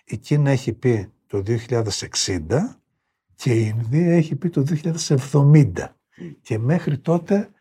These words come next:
θα αυξάνουν τους ρήπους. Άρα είναι ένα τεράστιο πρόβλημα που, επειδή το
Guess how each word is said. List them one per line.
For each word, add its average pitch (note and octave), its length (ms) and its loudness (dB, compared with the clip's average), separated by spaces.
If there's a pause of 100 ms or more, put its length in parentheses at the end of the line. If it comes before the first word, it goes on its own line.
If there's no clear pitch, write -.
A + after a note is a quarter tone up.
θα - 140 -2
αυξάνουν D3 480 2
τους G#2 180 -6
ρήπους. F#2+ 400 -8 (320)
Άρα D#3 320 2
είναι F#3 400 4
ένα D#3+ 340 0 (100)
τεράστιο C3+ 640 2
πρόβλημα C3 600 -2 (600)
που, D#3+ 340 0
επειδή G#2+ 320 -4
το B2 340 0